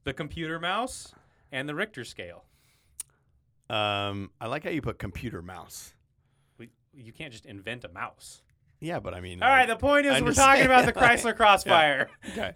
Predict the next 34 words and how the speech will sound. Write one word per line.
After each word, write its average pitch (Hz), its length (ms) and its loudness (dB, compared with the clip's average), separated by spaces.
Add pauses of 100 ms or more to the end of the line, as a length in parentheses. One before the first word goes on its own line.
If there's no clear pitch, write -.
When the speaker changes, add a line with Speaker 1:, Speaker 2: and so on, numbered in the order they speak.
Speaker 2:
Okay. - 460 -4
Speaker 1:
<laughs> - 140 -16 (240)
Speaker 2:
Um, 113 1080 0 (300)
two - 160 -10
thousand, 202 400 -4
only 214 380 -2
four 175 320 -2
years, 143 340 0
but 92 160 -14
what 139 240 -10
an 120 80 -10
impact. 123 580 -6
Speaker 1:
Only 196 360 -2
four 185 240 -4
years 175 280 -6
of 123 80 -10
this 110 140 -10
Speaker 2:
Yeah. 110 120 -4
Speaker 1:
car. 98 300 -12 (120)
Speaker 2:
Yeah. 98 220 -6 (500)
And 107 400 -4
the, 107 420 -6
uh, 101 60 -2
Speaker 1:
I 147 140 0
would 254 120 -2
like 233 140 -4
to 180 100 -14
point 165 220 -6
out 143 180 -6
that 120 120 -14 (140)
there 151 140 -6
was 165 140 -8
a 147 60 -12
time 139 640 -10